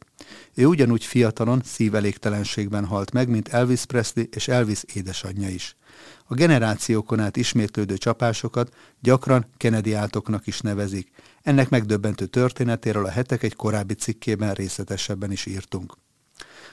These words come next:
Az ötvennégy éves korában elhunyt Lisa Marie halálát hirtelen szívleállás okozta, és ennek hátterében egy genetikai hiba állhat,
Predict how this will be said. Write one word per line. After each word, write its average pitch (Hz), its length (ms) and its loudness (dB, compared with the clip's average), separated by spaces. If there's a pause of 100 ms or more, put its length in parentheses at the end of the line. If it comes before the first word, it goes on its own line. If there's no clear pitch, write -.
Az 135 100 0
ötvennégy 123 420 4
éves 104 240 2
korában 110 360 2
elhunyt 110 400 -2
Lisa 120 260 2
Marie 104 260 0
halálát 110 540 -2
hirtelen 113 600 -2
szívleállás 101 720 -4
okozta, 101 480 -8 (480)
és - 140 -2
ennek 123 300 2
hátterében 123 540 0
egy 107 140 -2
genetikai 107 560 -2
hiba 104 320 -4
állhat, 101 420 -6